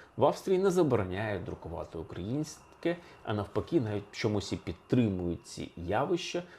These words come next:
тому що йде, ну, лібералізація суспільства. А в Російській імперії якраз закривають всі гвинтики, затискають і намагаються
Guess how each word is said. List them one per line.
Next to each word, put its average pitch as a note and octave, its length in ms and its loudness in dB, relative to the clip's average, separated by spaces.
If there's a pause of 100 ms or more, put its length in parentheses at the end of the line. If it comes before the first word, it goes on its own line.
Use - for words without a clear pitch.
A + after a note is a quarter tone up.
тому F#2 200 -8
що - 240 -8 (260)
йде, G2+ 280 -2 (680)
ну, A2 200 0
лібералізація F2 840 -2
суспільства. - 580 -14 (140)
А C4+ 120 2
в C#3+ 140 2
Російській A#2 600 2
імперії G3 340 2
якраз F3+ 440 -2
закривають F#2+ 1200 0 (200)
всі - 360 -6 (180)
гвинтики, F3+ 680 2
затискають B2+ 760 0 (380)
і G#3+ 200 2 (260)
намагаються C3+ 880 2